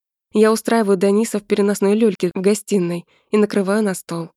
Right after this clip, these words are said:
Амин, впечатлившись замечанием отца, помогает мне расставлять посуду. Относит корзинку с нарезанным хлебом, ставит в центр стола салфетницу. Равиль выходит к нам в одних светлых домашних штанах, с влажными волосами и полотенцем на шее.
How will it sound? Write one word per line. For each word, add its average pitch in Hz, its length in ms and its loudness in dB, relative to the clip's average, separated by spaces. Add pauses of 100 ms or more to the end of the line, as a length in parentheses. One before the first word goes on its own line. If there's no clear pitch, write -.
(460)
Амин, 214 280 2
впечатлившись 208 880 -2
замечанием 196 720 2
отца, 226 340 -4
помогает 220 420 2
мне 240 160 2
расставлять 190 480 -4
посуду. 185 460 -8 (440)
Относит 254 400 0
корзинку 208 420 0
с - 60 -6
нарезанным 185 440 0
хлебом, 180 420 -2 (320)
ставит 214 420 -2
в - 80 -20
центр 190 340 -2
стола 185 440 -6
салфетницу. 180 840 -6 (800)
Равиль 240 300 4
выходит 208 380 2
к - 40 -12
нам 226 180 4
в 190 40 2
одних 185 240 2
светлых 196 360 0
домашних 185 420 -2
штанах, 202 400 -4 (440)
с - 100 -8
влажными 190 380 4
волосами 190 500 0
и - 20 2
полотенцем 190 580 -4
на 180 100 -6
шее. 175 400 -8